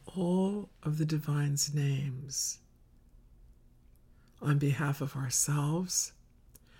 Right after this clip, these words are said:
our ancestors, and all other beings, so that we might all find the great way.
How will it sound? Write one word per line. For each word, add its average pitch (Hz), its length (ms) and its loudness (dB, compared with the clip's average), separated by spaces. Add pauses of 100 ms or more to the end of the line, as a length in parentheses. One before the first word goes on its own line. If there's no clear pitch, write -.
(340)
our 156 220 0
ancestors, 156 1400 2 (1080)
and 143 280 4
all 180 420 4
other 170 320 0
beings, 156 1040 -2 (1080)
so 180 300 8
that 180 100 8
we 160 200 6
might 160 280 6 (220)
all 214 240 4
find 120 600 -2 (200)
the 139 80 -2
great 123 340 0
way. 139 500 -8